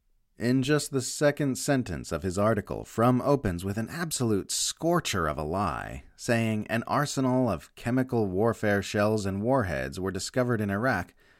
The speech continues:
to suggest that the weapons of mass destruction narrative had been proven at least somewhat true. As The Intercept's John Schwartz explained back in two thousand fifteen, the only chemical weapons in Iraq were either A,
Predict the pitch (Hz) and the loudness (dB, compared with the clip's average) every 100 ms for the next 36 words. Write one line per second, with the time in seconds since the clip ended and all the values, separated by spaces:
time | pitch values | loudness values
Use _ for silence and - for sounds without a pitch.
0 | _ _ - 160 170 156 185 196 - 131 | _ _ -4 0 0 2 2 2 0 -2
1 | 123 117 147 170 135 110 113 123 - 104 | 0 2 2 2 0 0 0 0 -2 -6
2 | - - 113 - 98 85 82 78 78 90 | -2 0 0 -2 -4 -2 -2 -2 -2 -2
3 | 104 127 131 127 131 131 123 135 139 131 | -2 -2 -2 -4 0 0 0 2 2 4
4 | 131 98 135 139 - - - 113 107 104 | 0 0 -2 -2 -6 -6 -2 -2 0 -2
5 | - - 190 113 57 - _ _ _ _ | -4 -6 -2 -2 -4 -12 _ _ _ _
6 | _ _ _ _ _ - 110 113 123 160 | _ _ _ _ _ -4 0 2 2 2
7 | 156 - 85 - - - 104 95 98 - | -2 -2 -2 -2 -6 -4 0 0 0 -2
8 | 127 120 - 87 - 123 127 110 98 92 | 0 0 -2 -8 -6 -2 0 2 0 0
9 | 98 82 95 87 80 78 87 85 - 156 | -2 -4 -4 -2 -4 -8 -8 -8 -4 -2
10 | 104 76 - _ _ _ 123 151 262 294 | -2 -4 -10 _ _ _ 2 4 6 4
11 | 190 165 165 151 123 120 131 123 104 95 | 2 0 0 2 4 4 4 2 0 -2
12 | 98 131 95 - 92 92 90 85 - 82 | 0 0 -2 -2 2 4 4 0 -2 -2
13 | 85 123 | 0 -2